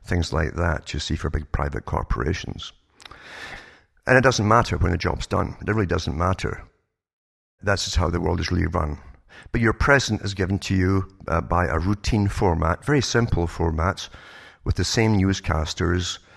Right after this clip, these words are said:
Uh, they, they hang on to these anchor people for, oh, their whole life if they can, because that way, uh,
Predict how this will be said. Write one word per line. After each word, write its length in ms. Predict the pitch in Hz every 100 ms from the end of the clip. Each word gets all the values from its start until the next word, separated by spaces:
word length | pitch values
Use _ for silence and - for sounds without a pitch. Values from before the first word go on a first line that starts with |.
| - _
Uh, 260 | - 87 57
they, 120 | 82
they 160 | 95 104
hang 260 | 90 113
on 160 | 101 98
to 120 | -
these 260 | - 90 82
anchor 340 | - 90 -
people 360 | 82 95 - 82
for, 320 | 78 69 73 - - - _ _ _ _ -
oh, 200 | 147 127
their 120 | 92
whole 180 | 104 95
life 260 | 80 104 -
if 100 | -
they 100 | 85
can, 320 | - 131 98
because 340 | 107 - 104
that 160 | 120 -
way, 160 | 92
uh, 80 | 85